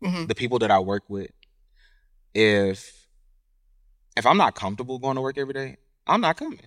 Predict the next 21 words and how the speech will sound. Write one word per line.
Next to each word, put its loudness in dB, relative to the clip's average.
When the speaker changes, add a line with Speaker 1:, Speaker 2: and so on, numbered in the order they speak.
Speaker 1:
<laughs> -4
I -4
don't -6
blame -4
Speaker 2:
One 2
Speaker 1:
you. 0
Speaker 2:
thing 4
about 2
me, -6
Speaker 1:
<laughs> -12
Speaker 2:
I'ma 4
call 6
out. 6
Speaker 1:
I'ma -2
quit. -6
<laughs> -8
Speaker 2:
Baby, 4
I 4
don't 6
know. -2
Listen, 2